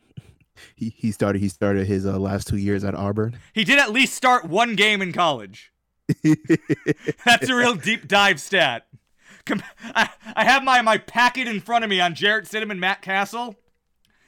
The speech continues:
Speaker 1: Oh,
Speaker 2: On about,
Speaker 1: boy.
Speaker 2: on about page, uh, nine, that's a bullet point.
Speaker 1: <laughs>
Speaker 2: It's an underlined bullet point.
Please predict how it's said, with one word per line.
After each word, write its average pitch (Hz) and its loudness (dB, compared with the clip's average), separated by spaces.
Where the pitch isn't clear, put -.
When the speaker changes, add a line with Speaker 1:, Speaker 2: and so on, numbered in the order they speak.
Speaker 1:
Oh, - -6
Speaker 2:
On 208 2
about, 185 2
Speaker 1:
boy. 101 -8
Speaker 2:
on 202 0
about 226 4
page, 233 -4
uh, 190 4
nine, 233 2
that's - -2
a 190 -6
bullet 156 -2
point. 117 -2
Speaker 1:
<laughs> - -20
Speaker 2:
It's 202 -4
an 220 -2
underlined 190 2
bullet 135 -10
point. 117 -12